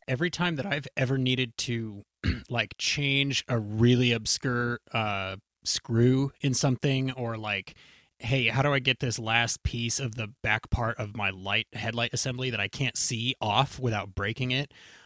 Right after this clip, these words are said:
I go look up a YouTube video, and it's some dude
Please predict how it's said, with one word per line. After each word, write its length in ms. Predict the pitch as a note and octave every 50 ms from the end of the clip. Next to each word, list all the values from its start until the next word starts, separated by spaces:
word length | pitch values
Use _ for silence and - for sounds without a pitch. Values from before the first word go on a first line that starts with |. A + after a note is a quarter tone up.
| - - -
I 60 | C#3+
go 140 | C#3+ C#3+ C#3
look 240 | C3 B2+ C3+ - -
up 120 | C3+ -
a 40 | B2
YouTube 400 | G#2 A2 C3+ C#3+ - D#3 D3+ D3
video, 440 | C#3 D#3 D3+ D3+ D3+ D#3 D#3 D#3+ D#3 -
and 140 | C#3+ C3 B2+
it's 160 | A#2 G#2+ -
some 400 | - - - - B2+ B2+ C#3+ D3+
dude 340 | C#3+ D3+ C3+ C3 C3 C3+